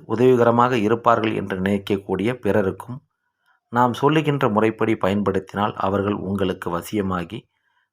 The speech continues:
நீங்கள் சொல்வதை கேட்டு உங்கள் சொல் பேச்சுப்படி நடப்பார்கள்.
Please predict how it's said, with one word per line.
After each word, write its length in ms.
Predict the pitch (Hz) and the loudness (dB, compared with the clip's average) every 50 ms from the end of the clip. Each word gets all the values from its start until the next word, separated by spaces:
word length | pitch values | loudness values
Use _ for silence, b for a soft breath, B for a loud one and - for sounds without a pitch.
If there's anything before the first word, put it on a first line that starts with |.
| _ - | _ -6
நீங்கள் 380 | 117 131 147 156 151 143 131 113 | -2 -2 0 0 0 0 0 -2
சொல்வதை 480 | - - 117 117 117 110 104 98 104 95 98 | -2 -2 0 0 2 2 0 0 0 -4 -4
கேட்டு 380 | - - 95 92 - - - 120 - - - | -4 -2 -2 -2 -2 -6 -10 -12 -12 -12 -10
உங்கள் 320 | 110 120 127 117 107 98 | -8 -4 -2 -2 -2 -2
சொல் 260 | - - 117 120 120 | 0 -2 -2 -2 0
பேச்சுப்படி 500 | - 123 110 - - - - 98 98 113 | -2 -4 -4 -4 -8 -10 -8 -6 -4 -2
நடப்பார்கள். 640 | 107 92 87 92 90 - - 90 85 82 85 85 | -2 -2 -2 -2 -4 -2 -2 -2 -2 -2 -4 -8